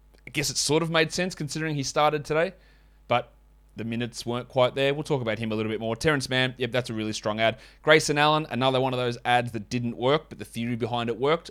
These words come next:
I would still hold him. Jay Crowder, that's just a streamer for today. Duncan Robinson's a stream for today. Nick Batum, eh, it's probably still just a streamer for today. Corey Kispert's for tomorrow. I, I don't really love it.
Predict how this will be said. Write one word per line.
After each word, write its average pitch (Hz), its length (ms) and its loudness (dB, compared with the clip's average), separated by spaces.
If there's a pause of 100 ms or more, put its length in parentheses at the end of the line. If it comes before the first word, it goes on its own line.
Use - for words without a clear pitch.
(140)
I 113 80 6
would 117 160 2
still - 260 -4
hold 120 240 2
him. 147 220 -4 (760)
Jay 143 200 6
Crowder, 147 520 6
that's 120 200 0
just 120 160 -4
a 113 40 -6
streamer 117 400 -2
for 110 120 -6
today. 117 280 2
Duncan 110 320 -4
Robinson's 131 460 0
a 120 40 -6
stream 131 280 -2
for 127 80 -6
today. 123 380 2 (260)
Nick 175 160 0
Batum, 170 580 0 (120)
eh, 160 120 -4
it's 131 120 -4
probably 123 180 0
still 127 200 -4
just 110 200 -10
a 104 40 -8
streamer 120 340 -4
for 120 80 -10
today. 120 300 2 (360)
Corey 247 160 2
Kispert's 208 400 -2
for - 80 -4
tomorrow. 160 420 2
I, 156 200 -10
I 180 80 2
don't 208 160 0
really 160 100 4
love 156 220 6
it. - 100 -4